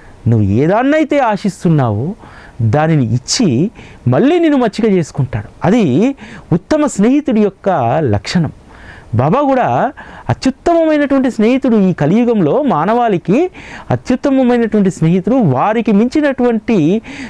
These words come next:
స్నేహితుడు, ఆప్తుడు, శ్రేయోభిలాషి మరొకరు అస్సలు ఉండరు. ఎక్కడెక్కడి వారినో వారి పాదాల వద్దకు తీసుకొచ్చుకొని షిరిడీని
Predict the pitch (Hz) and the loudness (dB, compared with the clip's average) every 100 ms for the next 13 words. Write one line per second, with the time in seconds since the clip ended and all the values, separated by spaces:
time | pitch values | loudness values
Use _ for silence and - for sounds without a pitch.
0 | - - 160 226 226 220 220 220 220 - | -14 -2 2 2 0 0 2 0 -2 -4
1 | 139 - 214 208 - 143 156 196 175 160 | -4 -2 0 0 0 0 2 2 0 -2
2 | - 151 110 156 - - - - 107 151 | -2 0 2 0 -2 -16 -18 -2 0 0
3 | 185 165 110 135 180 - - 92 - - | 0 0 2 0 -2 -10 -12 -10 -10 -10
4 | - 202 151 113 123 - - - - - | -2 0 0 0 -4 -6 -20 -20 -20 -20
5 | - - - 156 - 302 - - 339 311 | -20 -16 -2 0 0 -2 -2 -2 0 2
6 | 285 262 254 147 127 233 - - - - | 2 2 2 2 2 0 -2 -14 -16 -2
7 | 180 214 139 170 254 302 285 247 226 233 | 0 0 -2 0 0 2 0 0 -2 -2
8 | 208 196 196 - 190 - 185 170 107 156 | -2 0 -2 -2 -4 0 0 2 2 0
9 | - - - - - 170 196 240 226 202 | -4 -12 -20 -16 -4 0 2 2 2 2
10 | 120 160 | 2 0